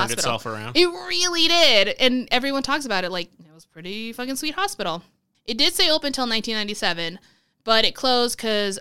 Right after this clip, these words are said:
Speaker 1: Changi Hospital, or General Hospital, opened, which is not too far from the original old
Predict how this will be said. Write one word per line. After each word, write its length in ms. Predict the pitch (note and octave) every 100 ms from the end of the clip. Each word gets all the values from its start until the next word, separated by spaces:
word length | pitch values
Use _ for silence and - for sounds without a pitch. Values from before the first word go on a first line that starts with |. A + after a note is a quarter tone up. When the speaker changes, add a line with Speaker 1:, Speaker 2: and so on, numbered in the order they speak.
| -
Speaker 1:
Changi 420 | - A3 G#3+ G#3+
Hospital, 640 | G#3 G3 - G3 F3+ F3 F3+ _ _ _
or 100 | A#3+
General 320 | A3 C4+ B3+ G#3+
Hospital, 540 | F#3+ F#3 F#3+ F3 E3+
opened, 480 | G3+ G3 F3+ F3 F3 - _ _ _
which 140 | E3+
is 100 | E3+
not 160 | F#3 G3+
too 120 | A3+
far 240 | G#3 G#3 F#3+
from 220 | F#3+ E3+
the 120 | E3
original 500 | E3+ G#3 G#3+ G#3 G3+ -
old 340 | F#3 F#3+ G3